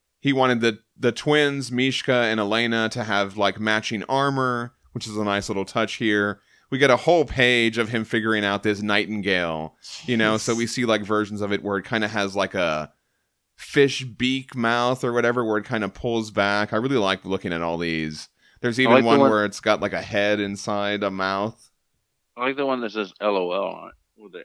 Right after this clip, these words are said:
Speaker 3: arrow. <laughs>
Speaker 1: Oh, yeah. <laughs> Those are really good. And then, um, I love this page of him figuring out all the little guys that were gonna be with the dragon in his palace. You know,
Speaker 2: Yeah,
Speaker 1: it's
Speaker 2: that had
Speaker 1: like,
Speaker 2: to be the most fun.
Speaker 1: "Just a little guy in a jar, question mark?"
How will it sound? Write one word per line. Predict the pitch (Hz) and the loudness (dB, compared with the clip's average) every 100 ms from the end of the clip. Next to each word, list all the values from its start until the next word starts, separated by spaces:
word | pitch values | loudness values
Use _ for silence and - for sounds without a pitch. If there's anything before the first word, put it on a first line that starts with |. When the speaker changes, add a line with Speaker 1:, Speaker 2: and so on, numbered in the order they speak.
| 87 | -12
Speaker 3:
arrow. | 95 87 82 - _ - 107 - 165 | -10 -10 -12 -18 _ -20 -16 -10 -10
<laughs> | - _ _ - | -12 _ _ -2
Speaker 1:
Oh, | 156 175 | 4 4
yeah. | 170 165 156 131 | 6 6 6 4
<laughs> | 170 190 180 170 147 156 156 - - 143 - 143 135 - 131 _ _ - | -4 -2 0 0 -2 0 -2 -2 -4 -4 -4 -10 -8 -12 -12 _ _ -12
Those | 117 117 | -10 -8
are | |
really | 110 113 104 | -4 -2 0
good. | 107 107 92 85 - | 0 2 2 -2 -4
And | 143 151 | 0 2
then, | 156 - | 2 2
um, | 143 139 135 | 2 2 4
I | 143 | 2
love | 156 175 160 | 6 4 4
this | 151 | -2
page | - 139 131 | 0 0 0
of | 117 | -2
him | 123 | -4
figuring | 117 123 120 117 | -2 -2 0 0
out | 110 | 0
all | 110 | 0
the | 113 | 0
little | 110 110 | 0 0
guys | 101 104 104 98 | 2 2 2 2
that | 104 | -2
were | 98 | -2
gonna | 98 | -4
be | 87 101 | -2 -2
with | 98 98 | -2 -4
the | |
dragon | 92 95 87 92 90 82 82 - _ - | -6 -4 -2 0 -2 -4 -6 -12 _ -8
in | 107 | -6
his | 104 98 | -4 -8
palace. | - 113 95 92 87 - | -4 0 0 0 -4 -4
You | 101 | -2
know, | - | 0
Speaker 2:
Yeah, | 190 | 2
Speaker 1:
it's | 196 | 2
Speaker 2:
that | 214 | 2
had | |
Speaker 1:
like, | 185 180 | 2 0
Speaker 2:
to | 180 | -4
be | |
the | 175 | -12
most | 160 160 - | -12 -14 -18
fun. | - 165 165 | -16 -14 -4
Speaker 1:
"Just | 147 151 | -2 0
a | 165 | 2
little | 156 151 | 2 4
guy | 143 151 | 4 4
in | 151 | 2
a | 139 | 0
jar, | 110 113 135 160 | 2 2 2 0
question | 151 160 165 170 | -2 -2 0 -2
mark?" | 165 165 175 | -2 -4 -6